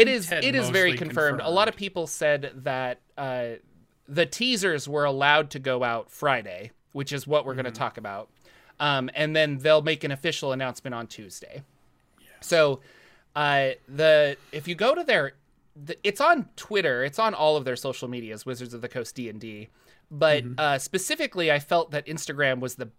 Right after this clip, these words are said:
Speaker 2: best place to see it. Uh, but it's a collection of, like, four crystals that are kinda overlapping. Um, and there's a bunch of art intermixed in these crystals. Uh,
Speaker 1: Mm-hmm.
Speaker 2: a little, like, rat mouse guy, uh, what looks to be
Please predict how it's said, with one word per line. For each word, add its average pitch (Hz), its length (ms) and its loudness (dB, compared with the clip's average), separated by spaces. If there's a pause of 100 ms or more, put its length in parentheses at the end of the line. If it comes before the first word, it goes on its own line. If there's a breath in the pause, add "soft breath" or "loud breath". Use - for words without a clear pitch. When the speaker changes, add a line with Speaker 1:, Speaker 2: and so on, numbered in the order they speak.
Speaker 2:
best - 420 -4
place 127 480 -8
to 110 180 -14
see 107 420 -14
it. - 240 -20 (420 soft breath)
Uh, 131 180 -2
but 143 140 -2
it's 165 200 -2
a 180 40 0
collection 190 540 -2
of, 160 100 -8
like, 143 300 -2 (140)
four 185 800 -6
crystals 220 640 -4
that 151 100 -6
are 139 40 -8
kinda 175 360 -4
overlapping. 160 880 -2 (460 soft breath)
Um, 139 220 -2
and 139 60 -4
there's 139 180 -4
a - 40 -6
bunch 170 300 2
of 147 100 -6 (140)
art 143 340 -2 (140)
intermixed 139 540 -6
in 135 100 -6
these 123 180 -8
crystals. 123 680 -10 (440 soft breath)
Uh, 123 220 -2
Speaker 1:
Mm-hmm. 120 200 -4
Speaker 2:
a 135 60 -4
little, 156 280 2
like, 135 220 2 (220)
rat 131 440 0
mouse 131 380 -6
guy, 131 600 0
uh, 120 220 -8
what 131 240 -8
looks 170 260 -4
to 160 80 -10
be 143 360 -6